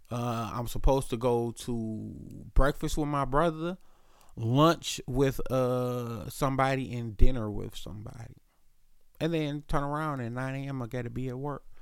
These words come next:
But as Christmas Eve, it's gonna be a slow day. I'm gonna get my shit off. Uh,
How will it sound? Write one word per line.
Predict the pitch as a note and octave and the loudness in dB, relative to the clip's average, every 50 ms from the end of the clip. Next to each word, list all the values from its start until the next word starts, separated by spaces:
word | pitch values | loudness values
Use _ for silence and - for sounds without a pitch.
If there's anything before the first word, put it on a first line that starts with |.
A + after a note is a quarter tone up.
| - - - - - - - - - - - - - - - - - - | -18 -18 -18 -20 -18 -20 -20 -20 -20 -20 -20 -20 -16 -14 -14 -14 -12 -6
But | C#3+ D#3 F3 D3+ - - - - - - | -2 0 0 0 -2 -6 -10 -6 2 6
as | E3+ G3 G#3 - | 8 10 10 10
Christmas | - - A#3 G#3+ G#3 G#3 G3+ F3+ G3+ | 10 10 10 12 12 12 10 8 4
Eve, | F3 A3 A3+ G3+ F#3+ | 4 2 2 4 6
it's | A3 G#3 | 4 4
gonna | F#3 G3 F#3 | 6 4 2
be | E3 F#3 F#3 F3+ | 2 4 4 4
a | E3 | 4
slow | - - - F#3 F#3+ G3+ G#3 | 2 2 2 4 6 6 6
day. | G3+ F3 G3+ G#3 A3 A3+ A#3+ C4+ B3+ - | 6 6 6 8 8 8 6 4 2 -2
I'm | - D#3 | -4 -2
gonna | D#3 D3+ | -2 -2
get | D3+ G3 G3 F3+ | 0 0 0 0
my | F#3 E3+ E3+ D#3+ | 2 0 6 10
shit | - - A3 A3 A3 | 10 10 12 10 8
off. | A3+ A3+ A#3 A#3 A#3 B3+ - - - - - - - - - - - - - - - | 8 8 8 6 4 2 0 -2 -6 -6 -6 -4 0 0 0 0 0 -2 -2 0 4
Uh, | - D#3+ D#3+ D3 D3 C#3+ C3+ C3+ C3+ B2 | 8 8 10 10 10 8 8 8 6 4